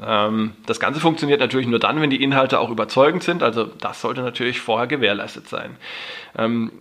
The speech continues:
und er sagt auch, also John Müller sagt auch, es geht darum, man muss aktiv sein, gerade zu Beginn,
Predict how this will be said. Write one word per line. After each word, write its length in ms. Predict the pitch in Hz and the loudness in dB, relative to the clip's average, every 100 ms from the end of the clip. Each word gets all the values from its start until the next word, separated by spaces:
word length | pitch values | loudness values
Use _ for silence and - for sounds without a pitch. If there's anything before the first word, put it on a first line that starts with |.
| - | -4
und 440 | 120 120 120 120 120 | 6 8 10 8 4
er 140 | 123 | 4
sagt 240 | 139 139 | 4 6
auch, 220 | 127 156 160 | 6 6 4
also 320 | 143 143 131 | 2 2 2
John 200 | 127 123 | 2 2
Müller 180 | 131 131 | 0 2
sagt 240 | 127 120 | 0 0
auch, 160 | 123 131 | -2 -2
es 140 | - | -2
geht 160 | 131 120 | 0 4
darum, 440 | 110 147 170 151 | 4 4 2 -4
man 200 | 117 120 | -4 -2
muss 180 | 127 151 | -2 -2
aktiv 420 | 117 - 202 262 | -4 -4 -6 0
sein, 200 | 123 139 | 2 2
gerade 280 | 139 117 127 | 4 4 2
zu 120 | 135 | -4
Beginn, 420 | 117 117 151 214 | -4 -2 0 -2